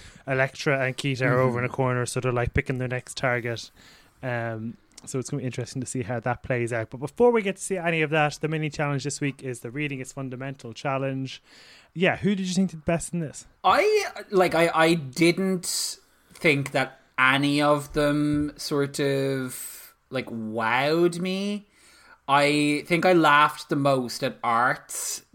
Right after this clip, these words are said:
Speaker 2: joke about they,
Speaker 1: Hmm.
Speaker 2: them for et cetera, et cetera. I think that was the only one that I, like, properly laughed at. Uh, some of them, like, went a bit too far into, like, mean,
Speaker 1: Hmm.
Speaker 2: um, territory. I did think Keita was, was, was quite funny. I liked the read of, um, Elektra.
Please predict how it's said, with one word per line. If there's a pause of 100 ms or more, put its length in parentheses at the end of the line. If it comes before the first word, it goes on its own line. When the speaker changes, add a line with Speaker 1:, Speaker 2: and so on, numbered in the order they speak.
(100)
Speaker 2:
joke
about
they,
Speaker 1:
Hmm.
Speaker 2:
them
for
et
cetera,
et
cetera.
I
think
that
was
the
only
one
that
I,
like,
properly
laughed
at. (440)
Uh, (160)
some
of
them,
like,
went
a
bit
too
far
into,
like,
mean, (420)
Speaker 1:
Hmm.
Speaker 2:
um,
territory.
I
did
think
Keita
was,
was,
was
quite
funny.
I
liked
the
read
of,
um,
Elektra.